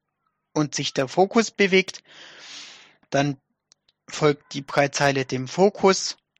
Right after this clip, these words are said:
Und wenn ihr die Tasten der Objektnavigation nutzt,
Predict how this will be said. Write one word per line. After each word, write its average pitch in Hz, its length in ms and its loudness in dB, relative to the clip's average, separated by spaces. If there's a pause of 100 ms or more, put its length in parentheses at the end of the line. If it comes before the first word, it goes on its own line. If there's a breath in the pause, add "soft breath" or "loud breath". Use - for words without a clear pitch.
(220)
Und 139 220 -6
wenn 143 220 2
ihr 143 180 -2
die 143 180 -8
Tasten 139 520 -6
der 131 260 0
Objektnavigation 160 1300 0 (120)
nutzt, - 480 -4